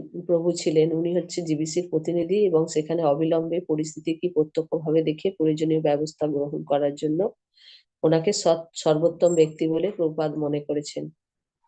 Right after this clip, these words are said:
প্রকৃত ঘটনা কি আহ, তা প্রভুপাদ জানে না,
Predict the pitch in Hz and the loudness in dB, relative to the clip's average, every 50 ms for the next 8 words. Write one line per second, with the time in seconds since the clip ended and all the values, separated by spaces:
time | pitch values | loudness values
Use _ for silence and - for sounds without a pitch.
0 | _ _ _ _ _ - 180 180 180 220 - 208 196 180 196 180 180 185 185 190 | _ _ _ _ _ 2 2 2 2 2 2 2 4 6 4 4 6 4 4 4
1 | 190 190 190 - - 190 185 165 160 185 - - _ _ _ _ _ _ _ _ | 4 2 0 -2 -2 0 0 2 0 -2 -4 -8 _ _ _ _ _ _ _ _
2 | _ _ _ _ - - 175 175 175 175 175 170 170 170 180 175 175 180 185 185 | _ _ _ _ -2 0 0 0 2 4 4 4 4 4 2 2 4 4 2 2
3 | 180 165 170 160 156 151 147 147 143 | 2 2 2 2 2 2 2 0 -2